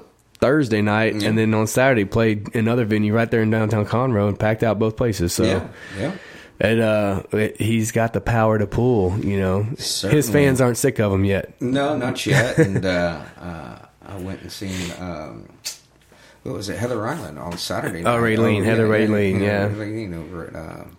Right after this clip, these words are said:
Speaker 2: Cole Smokehouse. It was a good show.
Speaker 1: So, you
Speaker 2: It
Speaker 1: know,
Speaker 2: was a
Speaker 1: I've
Speaker 2: good
Speaker 1: known
Speaker 2: show.
Speaker 1: her for years,
Speaker 2: Yeah.
Speaker 1: but I've only played with her acoustic. And so I don't even know what she looks or sounds like with a full band, and that's a shame because I've just been busy all of a sudden.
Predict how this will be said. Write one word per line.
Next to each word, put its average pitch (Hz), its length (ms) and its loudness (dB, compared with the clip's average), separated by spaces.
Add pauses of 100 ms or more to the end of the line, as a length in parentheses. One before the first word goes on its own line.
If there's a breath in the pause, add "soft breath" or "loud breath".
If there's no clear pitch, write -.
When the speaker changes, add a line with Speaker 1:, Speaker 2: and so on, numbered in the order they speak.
Speaker 2:
Cole 87 220 -10
Smokehouse. - 720 -12
It - 20 -6
was 110 160 -4
a - 60 -8
good 90 100 -8
show. 117 340 -6
Speaker 1:
So, 90 180 0
you 139 40 4
Speaker 2:
It 139 40 4
Speaker 1:
know, 151 80 6
Speaker 2:
was 147 60 8
a - 40 8
Speaker 1:
I've 135 60 4
Speaker 2:
good 135 60 4
Speaker 1:
known 160 180 6
Speaker 2:
show. 120 40 4
Speaker 1:
her 107 100 4
for 92 120 0
years, 92 480 2
Speaker 2:
Yeah. 117 200 -2
Speaker 1:
but 113 160 2
I've 113 140 2
only 117 220 4
played 110 220 0
with 95 100 2
her 92 120 2
acoustic. 90 560 0 (160)
And 104 160 0
so 107 440 2
I 127 300 4
don't 107 460 0
even 104 380 2
know 98 160 2
what 101 180 0
she 98 300 0
looks 95 380 0
or 104 220 2
sounds 107 400 0
like 90 380 -2
with 95 220 0
a 92 60 -2
full 90 200 0
band, 95 360 0
and 92 140 2
that's 101 180 -2
a 107 80 -2
shame 90 560 0
because 98 340 -2
I've 95 220 0
just 110 200 -2
been 104 180 0
busy 131 300 0
all 87 140 0
of 80 40 -2
a - 60 -4
sudden. 92 380 0